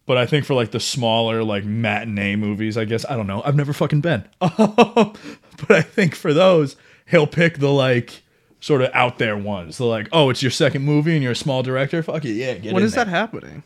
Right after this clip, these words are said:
Speaker 1: Uh, Venice Film Festival is in, in September. The seventy-eighth,
Speaker 2: September?
Speaker 1: the seventy-eighth Venice Film Festival in September, yes.
Speaker 2: Yo, let's see what happens and how much money we have by September. <laughs>
Speaker 1: Dude, I,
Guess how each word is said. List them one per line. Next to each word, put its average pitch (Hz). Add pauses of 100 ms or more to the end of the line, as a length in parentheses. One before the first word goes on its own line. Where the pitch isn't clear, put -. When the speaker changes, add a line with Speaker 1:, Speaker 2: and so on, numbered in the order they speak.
(200)
Speaker 1:
Uh, 127
Venice 151
Film 151
Festival 139
is 131 (120)
in, 131 (240)
in 208
September. 185
The 120
seventy-eighth, 180
Speaker 2:
September? 190 (140)
Speaker 1:
the -
seventy-eighth 170
Venice 151
Film 143
Festival 135
in 123
September, 117
yes. 120
Speaker 2:
Yo, 175
let's 202
see 254
what 180
happens 196
and 165
how 180
much -
money 220
we 175
have 170
by 170
September. 180 (560)
<laughs> -
Speaker 1:
Dude, 120
I, 113